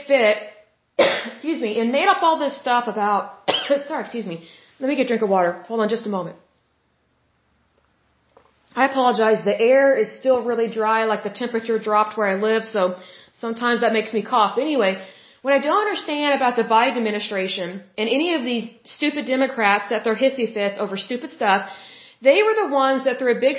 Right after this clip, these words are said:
fit and lied and said that there was Russian collusion in our elections. It's like, well, if you really believe that there is Russian collusion and if you really can't stand Russia,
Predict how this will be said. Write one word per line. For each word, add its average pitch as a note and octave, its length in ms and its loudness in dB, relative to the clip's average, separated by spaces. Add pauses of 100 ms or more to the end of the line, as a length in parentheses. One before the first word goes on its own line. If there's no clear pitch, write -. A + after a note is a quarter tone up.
fit G#3 300 2 (260)
and A3+ 160 0
lied C4+ 340 6
and D4 140 -2
said C4 220 -2
that A#3+ 100 -4
there A#3+ 160 2
was - 100 -4
Russian C4 340 -2
collusion B3 720 0
in A3+ 200 0
our A3 220 4
elections. G#3+ 540 -4
It's A3 120 -6
like, A#3+ 220 0
well, C4+ 320 4 (300)
if C4+ 200 -4
you C#4 220 -2
really G#4 220 2
believe C4+ 520 0
that A3+ 120 -2
there B3+ 160 2
is A3+ 140 0
Russian C4+ 340 -2
collusion B3+ 600 -2
and G#3+ 140 -2
if A3 120 -4
you A3+ 120 -6
really F4 180 -2
can't - 300 -2
stand B3 340 -4
Russia, G3 540 -2